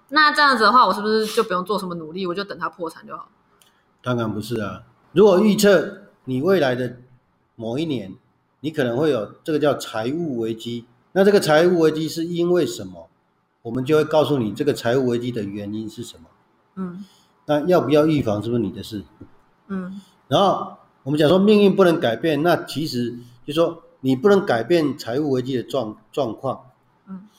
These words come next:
Speaker 2: 可是你可以讲降低它的损害。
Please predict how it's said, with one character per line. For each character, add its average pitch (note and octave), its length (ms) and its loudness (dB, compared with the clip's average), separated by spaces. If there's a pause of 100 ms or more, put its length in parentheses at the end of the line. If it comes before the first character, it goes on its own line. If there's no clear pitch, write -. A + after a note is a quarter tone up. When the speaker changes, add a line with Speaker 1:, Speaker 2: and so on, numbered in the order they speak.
(240)
Speaker 2:
可 A#2 100 -4
是 E3 320 4
你 A#2 200 -4
可 C3+ 160 0
以 C#3 100 2
讲 G2+ 220 -6 (520)
降 C#3 240 -2
低 C3 140 -6
它 B2 140 -6
的 A#2+ 80 -4
损 F#2+ 280 -10
害。 G#2 280 -18